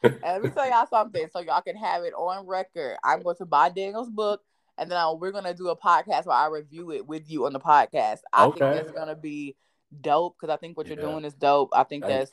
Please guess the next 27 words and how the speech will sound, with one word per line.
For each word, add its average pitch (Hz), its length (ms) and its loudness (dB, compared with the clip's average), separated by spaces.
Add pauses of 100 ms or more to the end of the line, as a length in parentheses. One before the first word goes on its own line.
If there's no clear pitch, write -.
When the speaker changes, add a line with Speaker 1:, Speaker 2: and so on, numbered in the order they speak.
Speaker 1:
that's 139 220 -4
great. 135 500 -2 (640)
Speaker 2:
Thank 131 120 -20
Speaker 1:
That's, 143 500 -2
um, 139 540 0
phenomenal. 143 500 0
You 165 140 -4
have 156 140 -4
been 147 160 -6
a 135 100 -4
great 135 360 -4
co-host 147 520 -2
today. 147 320 0
You 143 220 -10
really 151 760 0 (380)
I 143 140 8
like 156 420 4
how 151 680 0
you 151 160 -12
are 131 80 -8
intentional 175 1000 -2 (340)
Speaker 2:
Yeah. 156 60 -2
Speaker 1:
with 143 320 4 (280)
giving 160 340 -4
the 147 160 4
audience 151 840 2 (280)
great, 147 560 -2